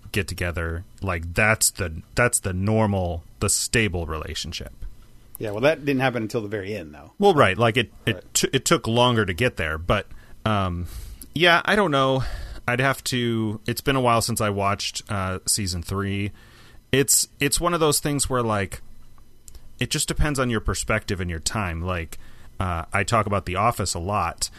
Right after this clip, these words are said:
Speaker 1: and when I first watched it, when it was airing, I, like most people, was super invested in Jim and Pam.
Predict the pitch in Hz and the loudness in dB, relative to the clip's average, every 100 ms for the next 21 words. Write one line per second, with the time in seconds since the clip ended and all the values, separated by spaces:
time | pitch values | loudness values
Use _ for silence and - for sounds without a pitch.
0 | - - 104 98 92 98 98 113 113 - | -18 -6 -2 -2 -2 -2 0 0 -2 0
1 | 123 127 - 101 131 - 120 98 104 98 | 0 0 -2 -4 -4 -4 -6 -4 -4 -4
2 | 98 - 117 156 98 90 92 - - - | -6 -6 -4 -2 -2 -4 -8 -12 -12 -6
3 | 107 131 139 113 - 107 135 - 104 95 | 0 2 2 2 2 0 0 0 -2 -2
4 | 87 87 - - 165 160 151 135 117 110 | -4 -2 0 2 2 2 0 0 0 0
5 | 101 - 92 90 85 - - 110 104 95 | -2 -2 -4 -6 -8 -12 -6 -4 -2 -2
6 | 90 87 - 80 80 85 | -4 -6 -6 -8 -10 -12